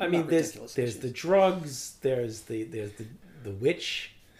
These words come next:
Speaker 1: kinda, like, you're wondering almost if she was, you know, a Wiccan or a witch or something. It doesn't quite go there, but then you have actual cultists show up who have real magic that draws on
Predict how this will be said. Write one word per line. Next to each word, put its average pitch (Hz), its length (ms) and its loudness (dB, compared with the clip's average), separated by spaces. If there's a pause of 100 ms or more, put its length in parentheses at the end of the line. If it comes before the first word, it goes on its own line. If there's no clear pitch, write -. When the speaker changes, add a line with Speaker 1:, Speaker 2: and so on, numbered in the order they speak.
(140)
Speaker 1:
kinda, 165 280 2
like, 151 180 2
you're 202 120 0
wondering 202 300 4
almost 143 300 2
if - 80 -6
she 139 260 0
was, 131 340 2 (300)
you 123 120 -6
know, 95 140 -6
a 92 60 -4
Wiccan 113 460 -4
or 92 140 -8
a 95 60 -6
witch 107 360 -8
or 113 60 -6
something. 110 460 -10
It 110 120 -12
doesn't 143 300 -6 (120)
quite 120 440 -4 (180)
go 123 260 0
there, 123 280 -2
but 131 160 -4
then 196 160 0
you 131 140 -2
have 113 320 -6 (160)
actual 110 520 -8 (220)
cultists 143 720 2
show 123 300 0
up 117 220 -6
who 120 180 -2
have 113 440 -2
real 151 200 2
magic 160 480 -2
that 117 160 -6
draws 123 600 -2
on 120 380 -6